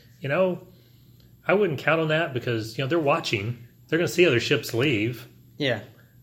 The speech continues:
Speaker 1: Even if they don't care, they're gonna see the other ships leave. I would have just left as soon as I could to get there.
Speaker 2: And a really fun moment as well was, uh,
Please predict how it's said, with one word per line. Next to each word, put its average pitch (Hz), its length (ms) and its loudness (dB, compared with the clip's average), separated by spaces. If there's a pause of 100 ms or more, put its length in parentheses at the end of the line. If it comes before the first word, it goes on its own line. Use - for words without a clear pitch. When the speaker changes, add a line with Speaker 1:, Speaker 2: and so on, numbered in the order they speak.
(720)
Speaker 1:
Even 185 200 2
if 185 100 0
they 175 100 6
don't 170 180 2
care, 175 360 4
they're 151 100 4
gonna 156 140 2
see 175 160 2
the 147 120 0
other 139 120 0
ships - 260 -8
leave. 151 380 0 (560)
I 165 60 4
would 220 120 4
have 175 80 0
just 160 160 -2
left 160 280 2
as 143 100 0
soon 175 100 0
as 160 80 0
I 147 80 4
could 165 240 0
to 135 60 0
get 180 180 2
there. 92 340 -2
Speaker 2:
And 156 120 6
a 151 40 8
really 185 220 8
fun 160 220 2
moment 147 240 2
as 127 100 -4
well 135 240 4
was, 120 180 0
uh, 110 360 -2